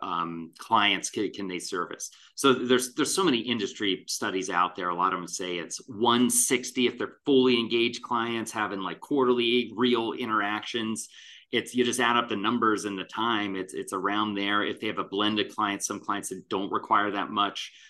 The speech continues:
Um, Moss Adams did a study, so there's about two hundred fifty, uh, clients an advisor could handle. So you look at just the quality of client that, that your firm's gonna service, you look at the, the advisor force, it becomes about capacity management.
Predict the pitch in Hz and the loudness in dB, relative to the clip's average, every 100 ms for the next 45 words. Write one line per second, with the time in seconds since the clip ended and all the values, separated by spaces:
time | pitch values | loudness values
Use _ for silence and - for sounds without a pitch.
0 | _ 101 98 90 95 95 - 101 101 - | _ -2 0 2 4 4 4 -2 -4 -4
1 | 107 90 - 98 98 101 98 87 82 80 | -4 -4 -4 -2 -2 -2 -6 -4 -6 -6
2 | - - 110 104 98 - 110 - 107 104 | -6 -2 0 0 0 -2 -6 -4 -2 -2
3 | 101 - - - - 101 95 - 104 101 | -2 -8 -20 -10 0 2 2 0 2 2
4 | 101 92 101 87 90 98 98 - 98 98 | 0 -2 -4 2 2 2 -2 -4 -6 -4
5 | 95 95 95 95 - - - - 113 110 | -2 -2 -2 -4 -14 -18 -2 4 4 6
6 | 131 143 143 127 117 - 127 - 123 113 | 4 4 2 -2 -4 -4 -6 -2 4 4
7 | 117 113 110 - - 110 110 110 - 107 | 6 4 2 -2 -2 0 0 -2 -4 -6
8 | 92 95 98 101 95 110 104 101 - 98 | -6 -4 -2 -2 -2 0 2 0 -4 -4
9 | 87 - 117 110 107 - 101 98 95 101 | -4 0 0 2 0 0 0 0 -2 -4
10 | 101 - 92 92 - 95 107 107 - 101 | -4 -2 -2 0 2 2 2 -2 -2 0
11 | 92 87 - - _ - _ 123 123 - | 2 0 -6 -12 _ -20 _ -2 -2 -2
12 | 139 151 120 117 104 - 107 - 101 - | 0 2 2 4 4 4 -4 -2 -2 -2
13 | 101 92 92 90 78 71 | -4 -2 -4 -6 -8 -10